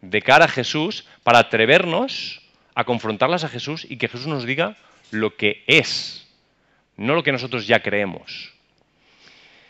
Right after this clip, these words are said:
Lo cierto es que todos los pecadores son pecadores.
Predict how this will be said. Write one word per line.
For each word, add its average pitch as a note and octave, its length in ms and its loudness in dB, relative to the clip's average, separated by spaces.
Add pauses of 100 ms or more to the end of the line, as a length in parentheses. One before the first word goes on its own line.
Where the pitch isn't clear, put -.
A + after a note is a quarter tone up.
(480)
Lo C#3 120 2
cierto G3 360 4
es F3 80 2
que D3+ 140 2
todos F#3 240 4
los D#3 160 0
pecadores C3+ 880 0 (180)
son C3+ 300 -2
pecadores. E2 840 -6